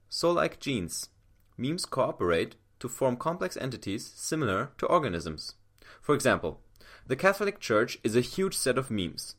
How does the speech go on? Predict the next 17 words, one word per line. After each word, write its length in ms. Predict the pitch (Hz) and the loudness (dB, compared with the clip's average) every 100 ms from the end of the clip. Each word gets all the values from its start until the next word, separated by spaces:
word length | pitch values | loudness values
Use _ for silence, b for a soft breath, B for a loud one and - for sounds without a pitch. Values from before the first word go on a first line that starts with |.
| - | -6
such 240 | - 139 | -2 0
as 80 | 143 | 0
certain 320 | - 160 - - | 2 2 0 -4
ideas, 600 | 120 - 113 185 208 - | -4 -2 -2 -2 -4 -6
rituals, 560 | 98 107 - 175 107 - | -2 -2 0 -2 -2 -6
behaviors, 760 | 98 90 92 113 160 - - - - | -6 0 2 2 -2 -4 -10 -14 -6
clothes, 560 | 113 117 175 - - - - | 0 2 2 -4 -12 -12 -4
and 100 | - | 2
architectural 640 | 123 - 170 190 - 98 | 2 2 -2 -2 -2 -2
styles, 500 | 82 - 67 62 - - b b b | -2 0 0 -2 -10 -16 b b b
all 160 | 165 196 | 2 4
centered 480 | - 110 104 151 | 2 0 2 0
around 300 | 110 101 95 90 | 2 2 0 -2
the 100 | 90 | -4
meme 380 | 90 104 127 165 | -2 0 -2 -4
of 160 | - - | -6 0
God. 320 | 95 76 69 | 4 4 2